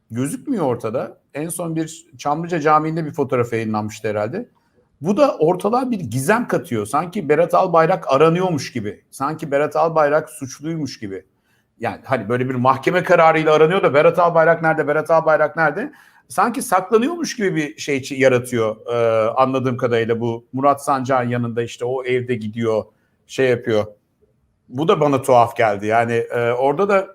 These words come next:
anlaşılan Berat Albayrak tarafında ciddi bir, e, iletişimsizlik şeyi var ve bir şey, e, gördüğünüz gibi şuyu vukuundan beter bir hale dönüşebiliyor.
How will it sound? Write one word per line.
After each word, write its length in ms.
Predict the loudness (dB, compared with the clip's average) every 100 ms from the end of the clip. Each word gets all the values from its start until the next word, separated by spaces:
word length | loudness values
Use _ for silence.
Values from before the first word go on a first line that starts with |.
| _ _ _ _
anlaşılan 600 | -4 -2 -4 0 2 4
Berat 240 | 4 4 4
Albayrak 480 | 4 4 4 2 2
tarafında 440 | 0 -2 -4 -4
ciddi 380 | -6 -6 -6 -6
bir, 180 | -6 -14 _ _ _ -10
e, 400 | -6 -4 -4 -4 -6 -6
iletişimsizlik 840 | -4 -4 -6 -6 -6 -6 -6 -6
şeyi 220 | 0 2
var 240 | 4 4 2
ve 320 | 2 0 -10 _ _ -12
bir 120 | -8
şey, 240 | -2 0 -2
e, 400 | -4 -2 0 2
gördüğünüz 480 | 2 2 0 -2 -4
gibi 160 | -8
şuyu 600 | -8 -2 0 2 0 -4 _ _ _ _ _ _
vukuundan 720 | -6 -4 -2 2 2 4 4 4
beter 360 | 4 4 4
bir 60 | 2
hale 540 | 4 4 2 0 -4 _ _ _ _ -4
dönüşebiliyor. 760 | -2 0 -2 -4 -2 -2 -2